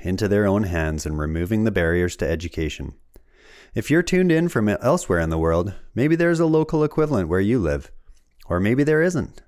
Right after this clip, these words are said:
but should be. Maybe you can get involved with helping local kids pursue their passions safely. Avalanche Canada has a lot of resources for youth avalanche education online, for educators, and for communities. It's easy to find on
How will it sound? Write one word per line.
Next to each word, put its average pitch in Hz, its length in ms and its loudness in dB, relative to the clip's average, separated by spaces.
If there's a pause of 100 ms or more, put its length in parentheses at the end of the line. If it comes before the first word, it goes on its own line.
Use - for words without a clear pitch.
(100)
but 127 100 0
should 160 280 -2
be. 73 240 -4 (440)
Maybe 165 200 2
you 170 180 4
can 170 160 2
get 120 160 4
involved 104 400 4
with 95 160 2
helping 104 320 0
local 110 320 2
kids 123 340 -2
pursue 95 440 -2
their 110 160 2
passions 90 520 -4
safely. 76 520 -4 (680)
Avalanche 156 400 0
Canada 156 440 2
has 98 240 0
a 87 40 2
lot 92 220 2
of 131 80 2
resources 104 580 2
for - 140 -4
youth 92 420 0
avalanche 101 440 0
education 92 580 -2
online, 80 640 -2 (200)
for 87 120 -2
educators, 117 680 0
and 139 260 -2
for 143 140 -6
communities. 90 720 -2 (500)
It's 107 220 -2
easy 143 240 2
to 156 100 2
find 120 400 0
on 80 360 -2